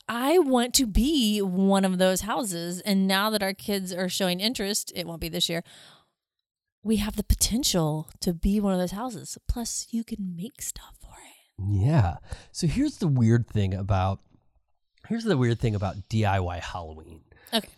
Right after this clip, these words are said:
Speaker 2: So D I Y, just about everything else, is usually, like, you know, I mean, you actually wanna, like, construct something that's going to last, right? So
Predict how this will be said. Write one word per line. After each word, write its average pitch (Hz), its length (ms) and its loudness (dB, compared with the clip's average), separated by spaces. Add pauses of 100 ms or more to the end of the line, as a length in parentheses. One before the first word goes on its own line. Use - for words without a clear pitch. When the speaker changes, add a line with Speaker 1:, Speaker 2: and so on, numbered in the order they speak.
(280)
Speaker 2:
So - 200 -4
D 302 260 -2
I 294 100 2
Y, 131 300 0
just 165 400 2
about 107 380 0
everything 95 640 -4
else, - 440 -12 (1500)
is 175 300 -2
usually, 247 460 -2
like, 120 320 -4
you 277 80 -6
know, 135 280 -6
I 156 40 -8
mean, 160 180 -4
you 196 120 -10
actually 185 320 -12
wanna, 143 160 -6
like, 113 220 -12
construct - 600 -6
something 95 460 0
that's 95 180 -4
going 95 220 -2
to - 200 -10
last, - 480 -12
right? 101 300 -2
So 156 400 2